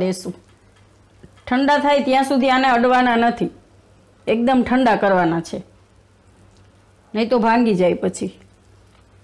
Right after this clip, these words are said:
એટલે કલાક, દોઢ કલાક જેવું લાગે આને ઠંડુ થતા, તો આને આપણે આમનેમ રહેવા દઈશું. આ આપણા રસગુલ્લા ઠંડા થઈ ગયા છે, હવે આપણે એને સર્વ કરી લઈશું.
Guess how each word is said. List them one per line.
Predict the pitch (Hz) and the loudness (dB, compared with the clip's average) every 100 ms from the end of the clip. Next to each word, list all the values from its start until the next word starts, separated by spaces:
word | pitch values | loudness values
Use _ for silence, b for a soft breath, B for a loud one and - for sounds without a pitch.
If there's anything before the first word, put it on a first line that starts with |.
| - | -16
એટલે | 185 202 196 | -6 -6 -2
કલાક, | 254 262 262 - - - - - | 0 2 0 -6 -16 -20 -16 -2
દોઢ | 240 262 262 | 2 2 2
કલાક | 254 254 247 - - | 2 2 -2 -8 0
જેવું | 240 233 226 220 | 2 4 4 2
લાગે | 240 226 185 | 2 2 2
આને | 175 165 - - | 2 0 -4 -6
ઠંડુ | 233 233 196 | -2 0 0
થતા, | 196 180 175 170 - | 0 -4 -6 -10 -4
તો | |
આને | 202 220 | -2 0
આપણે | 226 247 | 0 0
આમનેમ | 240 269 247 220 | 2 2 0 2
રહેવા | 226 180 | 2 2
દઈશું. | 180 - 202 - _ _ _ _ _ - _ _ _ _ _ _ - _ - - | 0 -4 -14 -16 _ _ _ _ _ -20 _ _ _ _ _ _ -20 _ -16 -2
આ | 233 | 0
આપણા | 254 254 247 | 0 2 2
રસગુલ્લા | 262 262 285 277 269 | 0 0 0 0 0
ઠંડા | 285 294 285 | 0 0 0
થઈ | 311 311 | 0 0
ગયા | 262 262 | 0 0
છે, | 285 370 - - - - _ - - - - - - - - - - - | -2 -2 -8 -20 -20 -20 _ -20 -20 -20 -20 -20 -20 -20 -20 -20 -20 -4
હવે | 202 254 | 0 0
આપણે | 262 262 | 0 0
એને | 262 247 | 0 0
સર્વ | 277 254 - | 0 0 0
કરી | 208 180 156 | -2 -2 -4
લઈશું. | 165 - | -10 -16